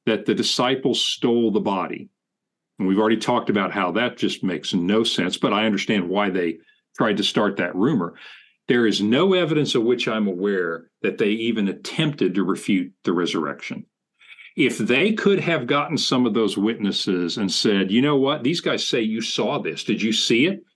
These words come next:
"No, I, I didn't see it. I, I don't know what they're talking about." They would have paraded those people out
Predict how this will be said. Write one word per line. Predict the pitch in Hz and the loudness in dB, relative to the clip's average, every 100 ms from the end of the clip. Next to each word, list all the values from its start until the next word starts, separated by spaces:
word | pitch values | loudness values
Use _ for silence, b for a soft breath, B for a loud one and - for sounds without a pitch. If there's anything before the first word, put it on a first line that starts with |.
| _ | _
"No, | 98 113 170 - - | 0 2 0 -4 -4
I, | 90 - - _ _ | -4 -4 -12 _ _
I | 85 135 | -2 4
didn't | 254 | 4
see | - - - | 4 0 -2
it. | 135 | -4
I, | 117 | -2
I | 92 - 110 | -4 -2 0
don't | 170 | 2
know | 95 | 2
what | 107 | 2
they're | 165 | 0
talking | 151 190 185 101 | 0 0 0 0
about." | 85 80 B B B _ | -2 -6 B B B _
They | 180 | 2
would | 233 220 | 4 4
have | 196 | 2
paraded | - 143 127 160 170 139 | 0 2 4 4 4 4
those | 139 131 - | 2 2 2
people | 139 120 123 117 | 0 0 -2 -2
out | 107 104 - | 0 0 -2